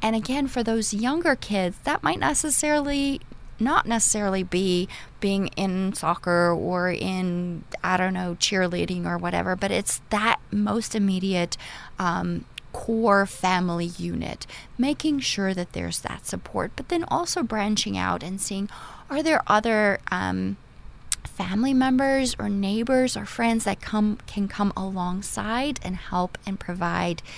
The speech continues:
that additional social, emotional support for your child?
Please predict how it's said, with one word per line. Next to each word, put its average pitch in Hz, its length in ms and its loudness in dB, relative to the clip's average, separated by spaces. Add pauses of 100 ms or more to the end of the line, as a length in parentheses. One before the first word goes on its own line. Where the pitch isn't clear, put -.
(200)
that 196 140 -2
additional 180 800 0
social, 175 840 -2 (320)
emotional 175 680 0
support - 480 -6
for - 160 -10
your - 180 -6
child? - 640 -10